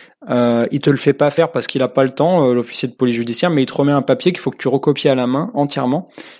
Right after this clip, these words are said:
et que tu envoies. Euh, donc il y a une ad-, il y a une adresse, hein, euh, c'est un, c'est un endroit où,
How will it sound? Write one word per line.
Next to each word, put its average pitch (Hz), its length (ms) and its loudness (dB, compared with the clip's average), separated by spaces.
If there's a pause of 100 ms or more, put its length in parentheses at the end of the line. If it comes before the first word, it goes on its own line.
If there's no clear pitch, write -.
(100)
et 120 80 -6
que - 80 -4
tu - 200 -2
envoies. 127 520 0 (420)
Euh, 117 140 0
donc 117 220 -6
il 120 40 0
y - 40 4
a - 20 4
une 117 80 4
ad-, 123 160 2
il 135 60 -4
y 123 60 2
a - 20 4
une 120 160 4
adresse, 120 340 -2
hein, 123 160 -4
euh, 107 280 -6
c'est 104 120 -12
un, 107 240 -8
c'est - 140 -10
un 110 100 -6
endroit 113 320 -2
où, 104 380 -6